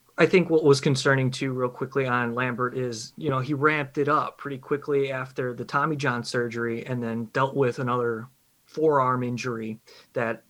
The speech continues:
ended his season. So when you talk about him starting, keep that in mind. So I think the White Sox are gonna be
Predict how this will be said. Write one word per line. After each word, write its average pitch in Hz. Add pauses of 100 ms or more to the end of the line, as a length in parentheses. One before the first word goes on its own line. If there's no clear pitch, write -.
ended 127
his 117
season. 127
So 135
when 143
you 131
talk 147
about 127
him 135
starting, 131
keep 185
that 147
in 127
mind. 127
So 131
I -
think 151
the 147
White 135
Sox 127
are 135
gonna 123
be 117